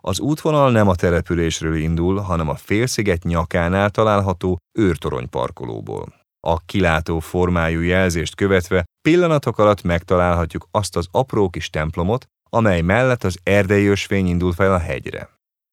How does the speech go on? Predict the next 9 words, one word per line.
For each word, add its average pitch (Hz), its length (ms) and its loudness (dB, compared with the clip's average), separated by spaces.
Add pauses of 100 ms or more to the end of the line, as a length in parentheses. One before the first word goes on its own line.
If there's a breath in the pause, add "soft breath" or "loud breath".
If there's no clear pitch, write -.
Itt 143 220 -2
volt 113 320 2
a - 60 -2
középkorban 101 720 2
az 92 180 0
első 147 400 0
falu 87 280 0
a 82 60 0
félszigeten, 78 880 -4